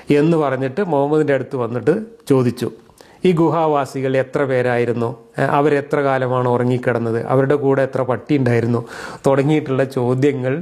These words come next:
മുഹമ്മദ് ഇങ്ങനെ പഴങ്കഥകൾ പറഞ്ഞുകൊണ്ടിരിക്കുമ്പോൾ മുഹമ്മദിനെ വെട്ടിലാക്കാൻ വേണ്ടി ഈ ചോദ്യങ്ങളുമായിട്ട് വന്നു. മുശ്രിക്കുകളാണ് ചോദിച്ചത്, ജൂതന്മാരാണ് പിരികയറ്റി പറഞ്ഞയച്ചത്. അങ്ങനെ ഒരു കഥ മുഹമ്മദ് കേട്ടിട്ടുണ്ടായിരുന്നില്ല.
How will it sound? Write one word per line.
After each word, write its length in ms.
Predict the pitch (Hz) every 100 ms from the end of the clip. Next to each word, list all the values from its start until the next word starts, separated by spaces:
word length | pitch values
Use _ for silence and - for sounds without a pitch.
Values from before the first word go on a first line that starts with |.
| 170 - - - -
മുഹമ്മദ് 320 | 135 156 170
ഇങ്ങനെ 580 | 175 165 160 160 165 165
പഴങ്കഥകൾ 600 | 165 139 135 143 147 151
പറഞ്ഞുകൊണ്ടിരിക്കുമ്പോൾ 840 | 151 135 135 139 135 123 131 127 143
മുഹമ്മദിനെ 440 | 131 127 139 147
വെട്ടിലാക്കാൻ 600 | 135 120 139 135 123 123 120
വേണ്ടി 320 | 117 113 151 - - -
ഈ 80 | 156
ചോദ്യങ്ങളുമായിട്ട് 880 | 180 127 127 135 139 131 117 113 104
വന്നു. 280 | 113 92 - - _ - - - - - - 139
മുശ്രിക്കുകളാണ് 720 | 135 165 185 175 185 175 165
ചോദിച്ചത്, 760 | 175 143 160 180 147 139 175 95
ജൂതന്മാരാണ് 800 | 135 156 160 143 135 131 147 196 - -
പിരികയറ്റി 440 | 131 147 139 127 151
പറഞ്ഞയച്ചത്. 560 | 135 123 123 104 - - - - - - - - - - - -
അങ്ങനെ 320 | 156 190 226
ഒരു 140 | 240 220
കഥ 300 | 214 175 170 190 175 147
മുഹമ്മദ് 400 | 143 151 190 175
കേട്ടിട്ടുണ്ടായിരുന്നില്ല. 960 | 139 135 143 135 117 113 110 110 120